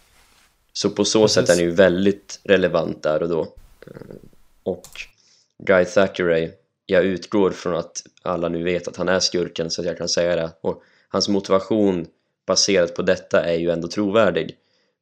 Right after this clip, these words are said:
Speaker 1: Problemet är ju bara att den syns väldigt tidigt i boken, och det gör att det finns ändå spänningsmoment runt om det, även fast Benson desperat försöker bygga upp honom som ett mysterium.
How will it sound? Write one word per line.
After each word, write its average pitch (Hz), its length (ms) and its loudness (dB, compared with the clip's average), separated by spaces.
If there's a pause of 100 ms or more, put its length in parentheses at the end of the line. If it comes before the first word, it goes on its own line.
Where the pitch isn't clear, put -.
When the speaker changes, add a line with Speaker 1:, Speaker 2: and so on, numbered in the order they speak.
(180)
Speaker 1:
Problemet 92 460 0
är 87 60 2
ju 85 120 -2
bara 85 180 2
att - 200 -8 (180)
den 87 200 -2
syns - 720 -4
väldigt 87 300 0
tidigt 87 320 -4
i 90 40 -6
boken, 87 360 -6
och 87 60 -4
det 87 80 -2
gör 82 200 0
att 82 60 -6
det - 80 -14
finns - 220 -4
ändå 85 180 -2
spänningsmoment 87 920 -4 (240)
runt 87 300 -8
om 80 200 -2
det, 78 200 -4
även 87 280 -2
fast 87 320 -6
Benson 85 460 -2 (540)
desperat 107 760 4
försöker 90 680 0 (160)
bygga 87 320 -2
upp - 180 -4
honom 85 220 0
som 80 160 -10
ett - 60 -16
mysterium. 82 500 -2